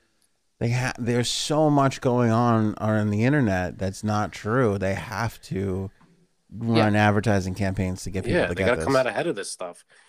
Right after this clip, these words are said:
Speaker 1: Yeah.
Speaker 3: And it, it's not, it's not gonna hurt. I mean, uh, the benefits outweigh whatever
Speaker 1: That's
Speaker 3: you
Speaker 1: how
Speaker 3: think
Speaker 1: I
Speaker 3: the
Speaker 1: feel about it. Again, it's no skin off my ass. You stick me with the thing, I go home. It,
Speaker 3: You
Speaker 1: if
Speaker 3: move
Speaker 1: everybody's
Speaker 3: on.
Speaker 1: better
Speaker 3: That's
Speaker 1: for it,
Speaker 3: it.
Speaker 1: great.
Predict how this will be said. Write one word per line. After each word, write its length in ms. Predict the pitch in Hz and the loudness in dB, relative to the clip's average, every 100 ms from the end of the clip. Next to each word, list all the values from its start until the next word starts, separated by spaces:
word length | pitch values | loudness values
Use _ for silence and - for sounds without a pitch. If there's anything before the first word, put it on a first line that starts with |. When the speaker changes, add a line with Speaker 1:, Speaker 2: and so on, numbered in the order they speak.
| - | -6
Speaker 1:
Yeah. 220 | 90 101 - | -6 -6 -6
Speaker 3:
And 260 | 127 131 123 _ _ | -6 -6 -10 _ _
it, 280 | - - - _ - | -20 -18 -18 _ -2
it's 300 | 147 - - | 0 0 0
not, 320 | 151 156 160 - - - _ _ _ _ _ - | 4 4 2 -2 -20 -20 _ _ _ _ _ -10
it's 240 | - - - | -10 -10 -6
not 220 | 151 160 | -4 -2
gonna 160 | 151 135 | -2 -4
hurt. 420 | - - 165 143 _ _ _ _ | -4 -4 -4 -4 _ _ _ _
I 100 | 117 | -6
mean, 160 | 120 120 | -2 -2
uh, 200 | 117 135 - - _ _ _ _ _ _ _ _ _ | -4 -8 -16 -20 _ _ _ _ _ _ _ _ _
the 100 | 156 | -12
benefits 540 | 127 170 170 - 123 - | -2 0 0 0 0 2
outweigh 480 | 123 120 120 113 107 - _ _ _ _ _ _ _ _ | 2 2 0 -2 -4 -8 _ _ _ _ _ _ _ _
whatever 720 | 101 110 123 113 117 110 104 - _ _ _ | -14 -6 -6 -4 -4 -4 -8 -14 _ _ _
Speaker 1:
That's 320 | 123 135 147 135 | -2 2 4 4
Speaker 3:
you 60 | |
Speaker 1:
how 60 | 123 | 6
Speaker 3:
think 80 | 113 | 6
Speaker 1:
I 140 | 104 | 6
Speaker 3:
the 80 | 101 | 4
Speaker 1:
feel 200 | 101 95 | 2 2
about 320 | 98 95 90 | 2 2 0
it. 80 | 87 | 2
Again, 280 | 107 107 101 | 0 0 0
it's 180 | 98 107 | -2 0
no 340 | 110 113 113 | 2 4 4
skin 320 | 110 - 107 101 | 2 0 0 0
off 180 | 98 | 0
my 220 | 101 92 92 | 0 0 0
ass. 300 | 85 85 - | -2 -4 -8
You 60 | |
stick 260 | 92 113 107 | -4 -2 0
me 100 | 104 | 2
with 160 | 101 | 0
the 80 | 92 | -2
thing, 260 | 92 101 92 | -4 -2 -2
I 80 | 92 | -2
go 280 | 95 95 | -2 -2
home. 340 | 98 95 92 90 | 0 -2 -2 -2
It, 240 | 92 - | -4 -6
Speaker 3:
You 80 | - | -4
Speaker 1:
if 60 | 104 | 0
Speaker 3:
move 80 | 104 | 4
Speaker 1:
everybody's 440 | 110 107 104 104 | 4 6 6 4
Speaker 3:
on. 60 | 98 | 2
Speaker 1:
better 200 | 95 95 | 2 0
Speaker 3:
That's 100 | - | 0
Speaker 1:
for 220 | 92 90 | 2 2
it, 40 | |
Speaker 3:
it. 60 | 87 | 0
Speaker 1:
great. 320 | 85 90 - | -4 -4 -6